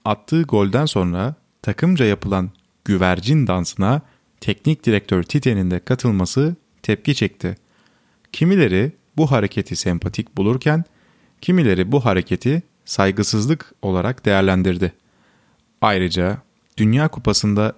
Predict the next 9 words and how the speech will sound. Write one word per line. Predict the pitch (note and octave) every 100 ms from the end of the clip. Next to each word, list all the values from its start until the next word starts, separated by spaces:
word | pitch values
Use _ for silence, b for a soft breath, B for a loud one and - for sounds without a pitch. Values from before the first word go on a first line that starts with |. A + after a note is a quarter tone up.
| -
gittikçe | A#2 G2+ - D#3 - G2+ A2+ D#3+ _ _
sona | - - A2 D3
doğru | G2 F2 G2+
yaklaşıyoruz. | A2 - C3 B2+ G2 - - _ b b b b -
Çeyrek | - A2 D#3
final | - A2+ F#2
eşleşmeleri | - A2 - G#2 G2+ F2+ F2+ A#2 E3 _ _ _
belli | A#2+ B2+ C#3+
oldu. | A#2 F2 F2